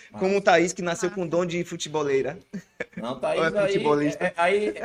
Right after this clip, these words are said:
Speaker 3: você tá cheio de dom, meu amigo.
Speaker 1: É.
Speaker 3: Olha a rede social dela lá. É.
Speaker 1: É... Tá vendo?
Speaker 3: Você
Speaker 1: Ela é
Speaker 3: vê que ela
Speaker 1: tiktoker
Speaker 3: fala
Speaker 1: também, ó.
Speaker 3: É, o
Speaker 1: Só
Speaker 3: TikTok,
Speaker 1: hoje ela
Speaker 3: só
Speaker 1: já, só hoje ela já
Speaker 3: derrubando.
Speaker 1: postou uns trinta stories aí, de tudo.
Speaker 2: Claro, arrasta pra
Speaker 1: Ó,
Speaker 2: cima.
Speaker 1: ó.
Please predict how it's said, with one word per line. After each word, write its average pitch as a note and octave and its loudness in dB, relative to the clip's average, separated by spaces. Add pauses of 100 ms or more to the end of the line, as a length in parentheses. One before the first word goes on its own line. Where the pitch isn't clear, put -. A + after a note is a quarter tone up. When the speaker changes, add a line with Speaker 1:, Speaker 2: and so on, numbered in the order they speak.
(220)
Speaker 3:
você G#3 0 (300)
tá G#3+ 2
cheio A#3 -2
de B3 -8
dom, G3 0
meu G3+ 0
amigo. C3+ -2
Speaker 1:
É. D#3 6
Speaker 3:
Olha D3+ 10
a D3+ 6
rede C#3+ 0
social G3+ 0
dela F3+ 2
lá. D#3 -2
É. C#3 4
Speaker 1:
É... B2+ 0
Tá F3 -6
vendo? D#3+ -8
Speaker 3:
Você F3 4
Speaker 1:
Ela F3+ 8
é G#3+ 8
Speaker 3:
vê A#3+ 4
que A#3+ 2
ela A#3+ 4
Speaker 1:
tiktoker A#3 10
Speaker 3:
fala A#3+ 8
Speaker 1:
também, G#3+ 6
ó. A#3+ 6
Speaker 3:
É, G#3 4
o G#3 2
Speaker 1:
Só G#3 -6
Speaker 3:
TikTok, G#3+ 4
Speaker 1:
hoje A3+ 10
ela A3+ 8
Speaker 3:
só - 4
Speaker 1:
já, D4 6
só A#3 4
hoje G#3 6
ela G#3 6
já G#3 6
Speaker 3:
derrubando. G3 0
Speaker 1:
postou G3 0
uns G3+ -10 (520)
trinta G#3 -2 (200)
stories E3+ 4
aí, D#3 -2
de E3 -8
tudo. G#3 -10
Speaker 2:
Claro, G3+ 4
arrasta C4+ 4
pra D#4 6
Speaker 1:
Ó, F#4+ 2
Speaker 2:
cima. A3+ -2
Speaker 1:
ó. F#3+ 4